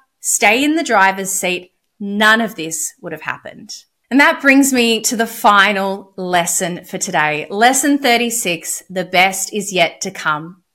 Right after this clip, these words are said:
You know what? My teenage years were full of angst, and my twenties were lost in a haze of addiction and people pleasing. But now in my thirties, I am finally figuring out who I am.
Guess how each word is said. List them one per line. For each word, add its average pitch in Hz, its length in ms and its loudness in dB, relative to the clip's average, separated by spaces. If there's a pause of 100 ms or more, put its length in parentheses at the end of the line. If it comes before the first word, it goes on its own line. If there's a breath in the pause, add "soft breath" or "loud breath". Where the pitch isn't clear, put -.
(120)
You 269 80 4
know 294 160 6
what? 247 320 4
My 247 300 4
teenage 285 580 0
years 220 340 0
were 208 80 -8
full 233 300 -6
of 220 80 -4
angst, - 680 -4
and 196 240 0
my 196 280 4
twenties 233 720 -4
were 214 120 -6
lost 180 640 0
in 185 80 -6
a 175 60 -6
haze 170 360 -4
of 160 60 -12
addiction 160 540 -8
and 151 120 -12
people 151 300 -10
pleasing. 156 520 -6
But 185 140 -12
now 233 400 4
in 285 160 -2
my 302 160 4
thirties, 180 640 -6
I 180 60 0
am 180 120 -8
finally 190 920 -4
figuring 180 340 -4
out 151 240 0
who 160 140 -8
I 147 140 0
am. 143 360 -6